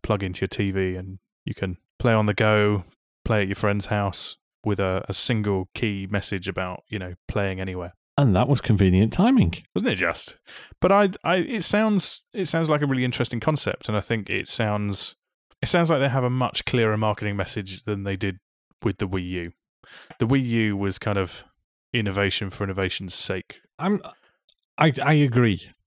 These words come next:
Speaker 2: Uh,
Speaker 1: Whereas I think,
Speaker 2: they
Speaker 1: I think this consolidates their, their handheld and console market.
Speaker 2: Yeah.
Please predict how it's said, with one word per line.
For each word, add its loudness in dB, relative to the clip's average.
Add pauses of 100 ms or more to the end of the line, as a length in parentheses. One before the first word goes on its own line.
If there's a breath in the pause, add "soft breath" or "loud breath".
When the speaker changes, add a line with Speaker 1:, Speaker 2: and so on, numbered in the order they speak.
(360)
Speaker 2:
Uh, 2
Speaker 1:
Whereas 2
I 4
think, 2
Speaker 2:
they 6
Speaker 1:
I 4
think 0
this 2
consolidates 0
their, -2 (160)
their 0
handheld -2
and -8
console -4
market. -4 (260)
Speaker 2:
Yeah. 0